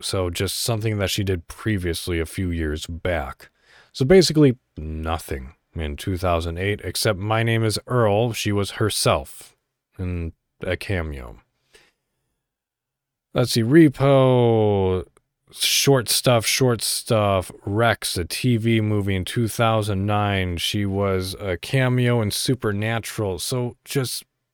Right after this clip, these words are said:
super small one things.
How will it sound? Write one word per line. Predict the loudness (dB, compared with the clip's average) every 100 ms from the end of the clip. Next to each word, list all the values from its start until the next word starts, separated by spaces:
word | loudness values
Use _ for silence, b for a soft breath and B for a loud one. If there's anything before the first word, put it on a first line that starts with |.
| _ _
super | -6 -4 -2 0 -2 -2 -12 -12 -10
small | -6 -4 -4 -4 -2 -2 -2 -4 -8 -20 -20 -12
one | -4 0 0 0
things. | -4 -4 -6 -6 -12 -12 -12